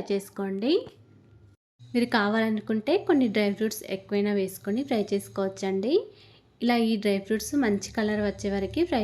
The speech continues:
చేసుకొని వేరొక గిన్నెలోకి పక్కకు పెట్టుకోవాలి. ఇప్పుడు అదే కడాయిలో, అదే నెయ్యిలో ఒక కప్పు వరకు రవ్వను తీసుకొని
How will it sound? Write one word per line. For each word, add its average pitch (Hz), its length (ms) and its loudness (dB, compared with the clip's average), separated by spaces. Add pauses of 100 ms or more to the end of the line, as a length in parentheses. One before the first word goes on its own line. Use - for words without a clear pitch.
(120)
చేసుకొని 208 500 0
వేరొక 202 380 0
గిన్నెలోకి 196 540 0
పక్కకు - 340 -10
పెట్టుకోవాలి. 202 580 -2 (600)
ఇప్పుడు 247 180 2 (100)
అదే 226 180 2 (100)
కడాయిలో, 208 460 0 (240)
అదే 208 160 2 (120)
నెయ్యిలో 196 360 -2 (220)
ఒక 226 200 -4
కప్పు 196 280 -8
వరకు 202 340 -4
రవ్వను 202 400 0
తీసుకొని 214 440 0